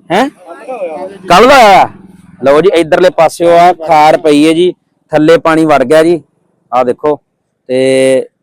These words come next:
ਵੈਸੇ ਇਹ ਖਤਰੇ ਵਾਲਾ ਕੰਮ ਹੀ ਹੈ। ਇੱਧਰੋਂ ਜਿਹੜੇ ਲੰਘਣ ਵਾਲੇ ਨੇ ਬਾਈ, ਆਹ ਦੇਖੋ ਸੜਕਾਂ ਇੱਥੋਂ ਲੰਘ ਰਹੀ ਹੈ, ਸਾਰਾ ਏਰੀਆ ਜੀ। ਦੇਖੋ ਐਂ ਨੂੰ ਸੜਕ ਜਾਂਦੀ ਹੈ ਤੇ ਲੰਘ ਕੇ ਲੋਕ ਜਾਂਦੇ ਨੇ। ਕਿਸੇ ਟਾਈਮ ਵੀ ਖੁਰ ਕੇ ਜਿੰਨੀ ਤੇਜ਼ ਪਾਣੀ ਦਾ ਫਲੋ ਆ, ਦੇਖੋ, ਵੇਖੋ ਤੁਸੀਂ ਕਿੰਨਾ ਤੇਜ਼ ਫਲੋ ਹੈ। ਆਵਾਜ਼ ਆ ਰਹੀ ਹੈ ਵਿੱਚ ਕੈਮਰੇ 'ਚ, ਆਪਣੇ ਸ਼ਾਇਦ ਇੱਧਰ ਨਾ ਰਿਕਾਰਡ ਹੋਵੇ।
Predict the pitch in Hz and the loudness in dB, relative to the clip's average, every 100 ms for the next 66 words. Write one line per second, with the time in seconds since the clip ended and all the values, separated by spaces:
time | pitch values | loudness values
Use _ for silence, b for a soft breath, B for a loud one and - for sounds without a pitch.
0 | _ 113 127 123 139 135 123 123 123 127 | _ -6 -4 -2 -2 -2 -6 -2 0 0
1 | 123 127 123 120 139 160 143 131 139 135 | 0 -4 -4 -6 -6 -6 -6 -6 -6 -4
2 | 127 127 139 139 135 123 123 131 127 - | -6 -6 -4 -4 -4 -4 -2 -2 -4 -6
3 | 135 - 120 - 135 - _ _ 127 135 | -8 -6 -8 -6 -6 -8 _ _ -10 -4
4 | 180 170 156 196 208 160 170 180 170 156 | -2 0 -2 -2 -2 0 2 2 2 0
5 | 151 139 - 139 127 117 117 123 117 110 | -2 -4 -8 -8 -8 -10 -12 -10 -10 -10
6 | 117 - _ _ _ 127 131 127 123 123 | -12 -14 _ _ _ -4 -2 0 0 -2
7 | 120 _ _ 113 127 120 143 131 131 123 | -4 _ _ -10 -10 -6 -4 -2 -4 -6
8 | 117 131 143 131 135 135 135 139 - 117 | -8 -8 -8 -8 -8 -8 -6 -8 -8 -8
9 | - 135 123 131 139 131 143 139 139 131 | -6 -8 -6 -4 -4 -2 -2 -2 -6 -6
10 | 131 139 127 123 139 117 107 - 95 _ | -4 -6 -2 -2 0 -2 -4 -12 -20 _
11 | _ _ _ _ _ _ _ _ 113 117 | _ _ _ _ _ _ _ _ -14 -10
12 | 127 127 120 120 120 117 117 113 110 113 | -8 -8 -8 -8 -6 -6 -6 -6 -4 -4
13 | 110 113 120 123 113 131 127 - 117 113 | -2 -2 0 -2 -4 -4 -6 -10 -14 -10
14 | 117 113 117 - 113 117 113 110 117 113 | -10 -10 -12 -12 -14 -12 -12 -10 -12 -12
15 | 101 101 110 117 113 | -14 -12 -8 -8 -8